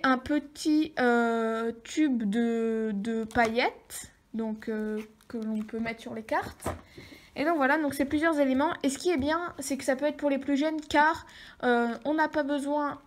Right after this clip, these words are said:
euh, de ciseaux pour découper, car toutes les, tous les éléments, en fait, se, s'enlèvent avec des petits, hop, des petits bouts comme ça. Hop, on les enlève. Donc là, je vais pas le faire. Mais voilà, donc c'est tous les éléments.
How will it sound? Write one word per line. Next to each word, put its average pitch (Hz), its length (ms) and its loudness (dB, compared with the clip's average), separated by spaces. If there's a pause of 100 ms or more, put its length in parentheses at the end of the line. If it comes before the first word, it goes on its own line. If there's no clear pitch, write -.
(140)
euh, 233 440 -2 (140)
de 269 220 0
ciseaux 294 320 -2
pour 285 160 0
découper, 247 480 -2 (300)
car 311 340 4 (160)
toutes - 500 -6 (140)
les, 240 300 4
tous 262 120 -8
les 302 180 2
éléments, 269 420 2 (520)
en 233 120 -2
fait, 285 240 0
se, 247 360 0
s'enlèvent 247 640 -2 (480)
avec 233 220 0
des 226 140 -2
petits, 240 560 -6 (100)
hop, - 80 -14 (200)
des 254 60 -10
petits - 220 -12
bouts 226 140 -6
comme 262 180 -6
ça. 269 280 -8
Hop, - 180 -10
on 247 40 -4
les 240 160 0
enlève. 240 320 -4 (640)
Donc 233 140 -2
là, 247 80 2
je 247 80 0
vais 226 80 0
pas 226 140 0
le 220 60 -4
faire. 285 300 -2 (460)
Mais 262 160 6
voilà, 262 320 4
donc 247 200 -2
c'est 240 280 2 (240)
tous - 120 -2
les 294 180 6
éléments. 262 420 4